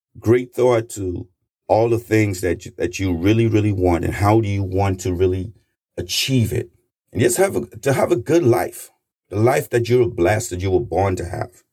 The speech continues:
You know, we, we, we're always, we're always seeking to,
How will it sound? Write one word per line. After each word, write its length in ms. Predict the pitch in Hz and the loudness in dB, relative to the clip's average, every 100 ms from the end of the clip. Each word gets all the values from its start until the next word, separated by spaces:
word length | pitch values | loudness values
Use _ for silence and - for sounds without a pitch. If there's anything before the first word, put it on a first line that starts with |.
| _ _ - | _ _ -2
You 80 | 92 | 0
know, 240 | 80 107 - | 0 -4 -2
we, 180 | 131 | -2
we, 220 | - 135 131 | 0 0 2
we're 160 | 131 - | 2 2
always, 480 | 135 156 143 131 - _ _ _ - | 2 2 0 -2 -4 _ _ _ 0
we're 200 | 123 120 | 0 2
always 360 | 131 139 139 123 | 2 2 2 -2
seeking 520 | - 156 143 123 113 | -2 -4 -4 -4 -2
to, 360 | 107 90 80 | 0 0 0